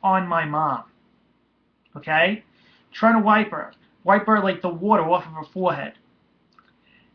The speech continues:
And during that entire time, as I'm doing that, I'm listening to her, and I could hear this actual <sighs> come out of her. Just a sound.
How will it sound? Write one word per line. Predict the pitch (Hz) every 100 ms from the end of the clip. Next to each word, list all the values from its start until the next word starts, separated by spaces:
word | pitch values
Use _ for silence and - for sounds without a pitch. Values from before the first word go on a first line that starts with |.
| _ -
And | 175
during | 220
that | 240 226
entire | 220 - 233 285 294
time, | - 226 196 170 151 151 - _ _ _ _
as | 196 233
I'm | 254 214
doing | 240 208 160
that, | 147 139 -
I'm | 180 202
listening | 262 254 247 233
to | 214 185 160
her, | 156 -
and | 180
I | 180
could | 180
hear | - 240 233
this | 214 220
actual | 202 202 - 202 196 180 - _ _ _ _ _ -
<sighs> | - - - - - - - - _ _ _ _ _ _ _ _
come | - 170
out | 151
of | 139
her. | 143 - _ _ _ _ _ _ _ _ _ _ _ _ _ _ _ _ _
Just | - 196 202 202
a | 180 151 - _ _ - - - - - - _ _ _ _
sound. | - 143 131 135